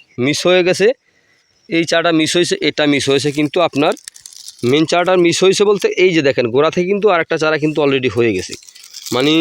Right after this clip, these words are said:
চারা রোপণ করলে আপনার কোনোভাবেই আপনার মিস হয় না। দেখেন নিচে যে মোতাটা থাকে, মোতা থেকে কিন্তু আপনার চারা already, আহ, হয়ে যায়। তো প্রিয় বন্ধুরা, আমি বলবো আপনারা গরু অথবা ছাগলের খামার গড়ার পূর্বে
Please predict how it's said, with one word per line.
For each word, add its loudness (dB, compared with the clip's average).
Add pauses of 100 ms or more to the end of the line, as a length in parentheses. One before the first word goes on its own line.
(240)
চারা 0
রোপণ 0
করলে 0
আপনার 0
কোনোভাবেই 2
আপনার 0
মিস 0
হয় -2
না। -10 (720)
দেখেন -4 (140)
নিচে -2
যে 2
মোতাটা 0
থাকে, 0
মোতা 0
থেকে 0
কিন্তু -2
আপনার -2
চারা 0
already, 0
আহ, -4 (160)
হয়ে 4
যায়। -4 (540)
তো -6
প্রিয় -2
বন্ধুরা, 2 (380)
আমি 0
বলবো 2
আপনারা 2
গরু 0
অথবা -2
ছাগলের -2
খামার -2
গড়ার 2 (640)
পূর্বে 2